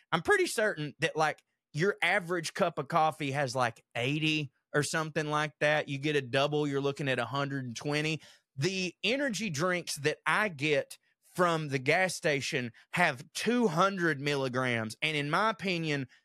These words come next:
those are high test as shit. Like, two hundred, like, if I drank one of those and then immediately drank another one, uh, the, the point would be to, like, have a lot of energy to get shit done. But, like,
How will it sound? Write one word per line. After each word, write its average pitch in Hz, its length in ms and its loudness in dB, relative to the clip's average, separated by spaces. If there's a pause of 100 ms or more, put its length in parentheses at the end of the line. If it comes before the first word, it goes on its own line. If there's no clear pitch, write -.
(120)
those 175 380 2
are 143 240 2
high 165 600 2
test 151 600 0 (320)
as 135 300 2
shit. - 640 -2 (240)
Like, 143 220 2 (180)
two 208 320 0
hundred, 196 480 0 (200)
like, 160 220 -2
if 156 160 -2
I 214 140 2
drank 170 360 -4
one 185 140 -2
of 180 60 0
those 180 240 2
and 156 100 -2
then 160 80 0
immediately 151 540 0
drank 143 340 0
another 143 380 0
one, 196 240 -2 (320)
uh, 165 260 4 (720)
the, 160 240 0
the 147 100 2
point 220 360 2
would 170 160 0
be 165 240 -2
to, 170 120 0
like, 143 200 2
have 170 200 0
a 160 40 2
lot 160 240 2
of - 60 0
energy 160 360 -4
to 131 80 -2
get 139 300 -4
shit 156 280 0
done. 160 300 0
But, 143 140 0
like, 147 180 2